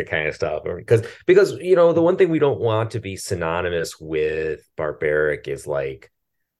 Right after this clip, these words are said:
mythology or, like, this deep, like, "Oh, it's one story and only one story, and it's just this." It's like, no, it's,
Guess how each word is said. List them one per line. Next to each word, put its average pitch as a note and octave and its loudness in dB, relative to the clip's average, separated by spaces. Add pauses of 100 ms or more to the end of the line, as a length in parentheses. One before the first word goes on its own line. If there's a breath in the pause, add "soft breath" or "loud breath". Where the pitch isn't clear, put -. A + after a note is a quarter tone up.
mythology D2 -4
or, C#2 -8
like, C#2 -10
this - -6
deep, E2+ -12
like, D2+ -4
"Oh, G2 0
it's E2+ -6
one A2 0
story G#2+ 0
and F2 -6
only G#2+ -2
one G#2 -4
story, G2 -2
and E2 -6
it's D2+ -14
just G2 -10
this." F#2 0
It's - -8
like, D#2+ -4
no, A#2+ 2
it's, - -6